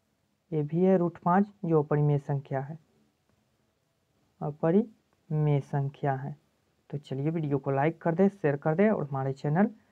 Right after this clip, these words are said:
डीके लाइफ स्टडी को एक बार सब्सक्राइब कर दे और बेल आइकन को दबाना ना भूले। तो चलिए फ्रेंड्स, सी नंबर हो जाएगा टू रूट थ्री और बटे थ्री है जो यह क्या है फ्रेंड? परिमेय संख्या है, परिमेय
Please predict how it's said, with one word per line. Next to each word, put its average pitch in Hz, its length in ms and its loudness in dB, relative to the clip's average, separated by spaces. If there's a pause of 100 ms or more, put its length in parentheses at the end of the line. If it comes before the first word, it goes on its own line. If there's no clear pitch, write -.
(280)
डीके 156 320 -2
लाइफ 127 320 -4
स्टडी 131 340 -6
को 123 140 -6
एक 123 120 -4
बार 131 100 -4
सब्सक्राइब 143 480 -4
कर 151 160 -2
दे 180 100 4
और 214 140 6
बेल 151 220 0
आइकन 131 240 -8
को 139 140 -10
दबाना 143 360 0 (400)
ना 180 260 2
भूले। 131 240 -8
तो 147 120 -16
चलिए 135 200 -8
फ्रेंड्स, 185 280 -4
सी 147 200 -6
नंबर 147 260 0
हो 147 100 0
जाएगा 160 280 2 (560)
टू 165 240 6
रूट 160 240 2 (120)
थ्री 196 380 2 (300)
और 135 140 -4
बटे 139 340 2 (400)
थ्री - 300 -6 (920)
है 175 260 0 (180)
जो 170 280 -2 (640)
यह 143 280 -4
क्या 156 220 0
है 160 100 -4
फ्रेंड? 220 280 0 (380)
परिमेय 139 320 0
संख्या 131 480 -10
है, 139 200 -12 (760)
परिमेय 143 440 2